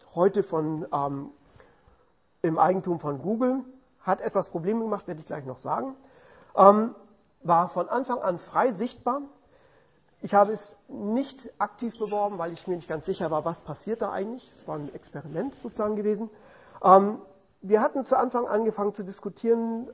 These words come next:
ähm, geht man mit dem eigenen Namen, meldet man sich an, wie meldet man sich an? Ähm, die Möglichkeit bestand für Studierende, ein Alias zu verwenden, also unter irgendeinem Namen. Man musste mir nur sagen, wer sich hinter diesem Alias verbirgt.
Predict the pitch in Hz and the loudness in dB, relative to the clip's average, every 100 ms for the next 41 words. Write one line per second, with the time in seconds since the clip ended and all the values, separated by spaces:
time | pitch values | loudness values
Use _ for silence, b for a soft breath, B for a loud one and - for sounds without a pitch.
0 | _ - 165 165 175 175 - _ _ _ | _ -4 -2 0 -2 -6 -12 _ _ _
1 | _ b b b b b b b - 190 | _ b b b b b b b 0 4
2 | 185 165 156 151 214 220 202 196 190 190 | 4 2 -2 0 2 2 2 0 -2 -2
3 | 185 185 185 175 180 - 170 160 175 175 | -6 -6 -8 -8 -8 -6 -6 -6 -2 -2
4 | 175 165 156 135 - 185 247 262 240 - | -2 -8 -8 -8 -6 0 0 0 -2 2
5 | 170 175 170 - _ _ _ - 185 185 | 2 2 -4 -10 _ _ _ -6 0 2
6 | 233 233 - 185 185 - - 190 220 208 | 2 -4 -4 -2 -2 -4 -2 -2 -2 -8
7 | - 170 196 185 - 160 160 - 160 170 | -10 -8 -6 -6 -8 -8 -8 -6 -6 -4
8 | 156 - 151 156 208 190 151 - 165 151 | -8 -10 -14 -10 -10 -10 -12 -12 -12 -10
9 | - 160 160 143 123 127 170 190 170 165 | -10 -10 -10 -14 -14 -10 -8 -8 -10 -12
10 | - 156 143 135 135 131 b b b 139 | -12 -12 -12 -10 -12 -12 b b b -12
11 | 135 131 143 135 139 139 135 139 131 - | -12 -12 -10 -10 -10 -8 -8 -8 -12 -12
12 | 143 196 294 | -6 -4 -4